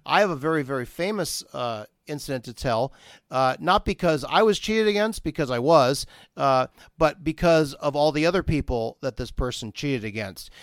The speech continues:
So it was in the World Open, um, in the, in the mid two thousands. Uh, the World Open is a, is the largest open Swiss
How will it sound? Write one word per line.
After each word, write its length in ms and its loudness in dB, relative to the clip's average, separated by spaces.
So 380 2
it 100 4
was 120 2
in 100 -2
the 60 2
World 320 4
Open, 600 0
um, 400 -2
in 160 -8
the, 200 -8
in 120 -6
the 80 -6
mid 240 -4
two 180 -4
thousands. 680 -2
Uh, 140 0
the 80 -2
World 260 2
Open 280 2
is 200 -2
a, 320 -2
is 140 -8
the 100 -4
largest 720 -2
open 340 -2
Swiss 720 -4